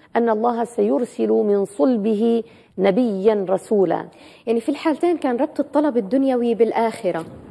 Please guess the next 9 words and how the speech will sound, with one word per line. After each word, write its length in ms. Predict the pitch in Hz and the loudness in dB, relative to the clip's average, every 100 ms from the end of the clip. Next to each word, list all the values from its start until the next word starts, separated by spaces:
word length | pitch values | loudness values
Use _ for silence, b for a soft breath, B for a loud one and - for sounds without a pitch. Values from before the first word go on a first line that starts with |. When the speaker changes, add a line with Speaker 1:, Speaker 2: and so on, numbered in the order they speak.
| 190 | -2
Speaker 1:
طبعًا، 360 | 170 156 170 180 | -2 -2 -4 0
دائمًا 380 | 254 294 285 302 226 | 0 0 -6 -6 -8
الطلب 380 | - 269 254 | -2 0 0
لأجل 340 | 208 220 202 196 | 0 -2 -2 -2
الله، 320 | 190 185 170 B B B | 0 -2 -4 B B B
دائمًا 640 | 196 220 302 311 302 311 | 0 0 2 -4 -8 -6
الطلب 400 | 220 - 240 214 | -8 -4 0 0
لأجل 320 | 190 - 175 185 | -2 -6 -4 -4
الله. 300 | - - | -4 -6